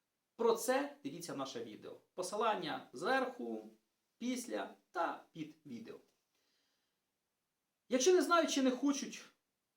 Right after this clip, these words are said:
займатися сільським господарством, мене поставте міністром сільського господарства. За три роки ви українське сільське господарство не пізнаєте. Це буде господарство з майбутнім. Це буде зроблено для перспектив. Будуть кадри, фермери і трактористи, буде знання,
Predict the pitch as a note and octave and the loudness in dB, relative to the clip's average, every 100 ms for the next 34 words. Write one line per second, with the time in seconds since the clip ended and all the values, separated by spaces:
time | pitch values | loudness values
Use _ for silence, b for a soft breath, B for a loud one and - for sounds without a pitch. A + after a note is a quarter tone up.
0 | _ _ C#3+ G3+ F3+ E3 - C#3+ - D3+ | _ _ -6 -4 -4 -6 -10 -12 -8 -6
1 | C3 - B2 A#2+ A#2+ - - _ _ - | -6 -8 -6 -6 -8 -14 -20 _ _ -8
2 | G3+ F#3 B2+ C3 - B2+ - B2+ C#3 - | -4 -4 -4 -6 -8 -8 -8 -8 -8 -10
3 | - C#3+ - - - - - - - - | -12 -12 -12 -8 -8 -8 -8 -8 -10 -20
4 | - - D3+ B3+ B3+ B3 A#3 A3 - - | -20 -12 -4 -4 -2 -4 -2 -6 -8 -18
5 | _ C#3+ E3 - E3+ G3 F3 - - C#3+ | _ -8 -6 -6 -6 -6 -8 -10 -12 -12
6 | - D#3 - - C4 - C#3 F#3+ F#3 C#3+ | -10 -10 -8 -6 -6 -8 -10 -10 -10 -12
7 | B2+ - - - _ - F3+ F#3 D3+ - | -12 -12 -14 -20 _ -8 -4 -2 -4 -6
8 | - F#3 - F#3+ A#3 - C3 B2 F3 F3+ | -6 -6 -6 -4 -4 -4 -8 -6 -2 -2
9 | A#2 G#2 - - _ _ _ - B3 A3+ | -4 -14 -18 -20 _ _ _ -4 -2 0
10 | G3 - E3+ A3 D#3+ B2 D#3+ - - - | -2 0 -2 -2 -6 -4 -4 -4 -6 -12
11 | - - - _ F#3+ - - B3 B3+ A3+ | -14 -20 -20 _ -10 -10 -8 -6 -4 -8
12 | - _ - G#3+ A3+ A3 G3+ F#3+ F3+ F#3 | -14 _ -4 -2 -2 -6 -8 -10 -10 -10
13 | E3+ - - G3+ C#3+ A#2 C3 C3 G3 A3+ | -12 -14 -16 -6 -4 -2 -6 -4 -4 -4
14 | - | -8